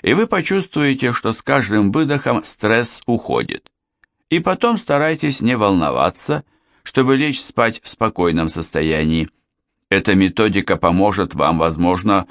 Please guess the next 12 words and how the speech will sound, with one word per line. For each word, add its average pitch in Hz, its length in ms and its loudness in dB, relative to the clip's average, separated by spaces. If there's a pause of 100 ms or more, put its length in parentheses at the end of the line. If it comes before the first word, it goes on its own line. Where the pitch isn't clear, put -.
потребуется 90 760 0
длительный 87 580 0
период 60 460 -2
времени 85 580 0 (160)
на 87 140 0
то, 87 140 0
чтобы 90 260 0
вы 92 80 2
научились 90 640 0
управлять 76 520 -2
стрессом. - 600 -6 (920)
Двенадцатое. 104 840 -2